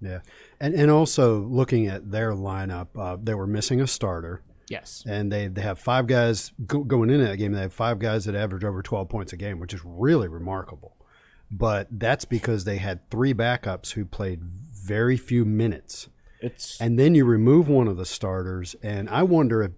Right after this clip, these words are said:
Speaker 1: part of, like, Boeheim was shooting great early in the game. I wonder if part of it just got to be fatigue at the end of the
Speaker 3: Yeah,
Speaker 1: game.
Speaker 3: it's, I think it's a little easier to, to play more minutes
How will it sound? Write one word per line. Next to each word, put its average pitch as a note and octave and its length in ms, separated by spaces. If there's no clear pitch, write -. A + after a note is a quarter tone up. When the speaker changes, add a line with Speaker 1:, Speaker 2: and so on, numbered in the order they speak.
Speaker 1:
part B2+ 280
of, G2+ 120
like, A2 160
Boeheim C#3+ 500
was F#2 240
shooting A2+ 400
great A2+ 320
early G#2 280
in F2+ 80
the F#2 60
game. F#2+ 240
I C#3 60
wonder D#3+ 280
if F#2 100
part G2+ 240
of F2 60
it F2 80
just F#2+ 140
got F2+ 160
to F2+ 60
be F2+ 140
fatigue F#2+ 460
at D#2+ 120
the F2+ 140
end E2+ 100
of D#2 80
the F#3+ 100
Speaker 3:
Yeah, E2+ 140
Speaker 1:
game. D#2+ 100
Speaker 3:
it's, G#3+ 200
I G3 60
think A3 140
it's F3 80
a D#3+ 60
little C#3+ 280
easier B2 420
to, G2+ 380
to - 80
play C3 280
more A#2+ 400
minutes A2+ 580